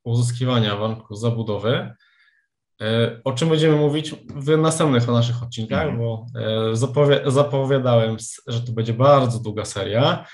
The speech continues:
Speaker 1: i na pewno ze Sławkiem będziemy jeszcze wiele razy rozmawiać. E, na pewno właśnie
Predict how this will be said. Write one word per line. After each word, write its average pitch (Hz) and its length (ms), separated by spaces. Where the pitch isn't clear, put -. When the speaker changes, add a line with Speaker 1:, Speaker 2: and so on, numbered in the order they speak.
Speaker 1:
i - 80
na 127 120
pewno 123 260
ze 120 80
Sławkiem 120 300
będziemy 110 280
jeszcze 101 540
wiele 123 360
razy 101 240
rozmawiać. 110 540
E, 120 260
na 135 140
pewno 143 300
właśnie 135 480